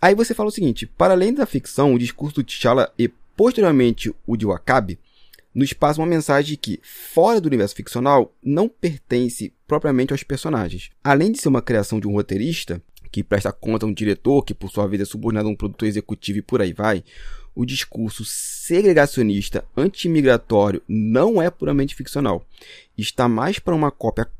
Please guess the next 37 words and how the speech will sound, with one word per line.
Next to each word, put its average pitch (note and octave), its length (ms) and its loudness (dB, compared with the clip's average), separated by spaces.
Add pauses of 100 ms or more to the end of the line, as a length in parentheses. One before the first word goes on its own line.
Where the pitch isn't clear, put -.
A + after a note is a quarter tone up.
quase G#3 400 0
idêntica C#3 540 0
de B2+ 100 -4
um C3+ 80 2
dos C3+ 140 0
discursos B2 500 -6
do B2 80 -10
presidente B2+ 360 0
dos C#3 80 -14
Estados A2+ 260 -2
Unidos, A2 340 0
Donald F#2 300 -6
Trump, A2+ 360 -2 (260)
que D#3 100 -4
diz, G2+ 380 -4 (280)
abre F#2+ 220 -4
aspas, D#2 340 -10 (340)
"Quando G2+ 200 -4
o G#2 60 0
México C3 580 0
manda A#2 320 2
seu A#2+ 200 -4
povo G2+ 440 -2
aos E3 220 2
Estados G#2+ 360 0
Unidos, G2+ 500 0 (340)
eles G#2+ 260 0
mandam G#2 320 0
pessoas D3+ 540 -4
que - 180 -10 (160)
têm C3 140 2
um C#3 60 4
monte F3+ 400 2
de D#3+ 120 -4
problemas B2 580 0
e D3 80 -2
trazem A2+ 500 0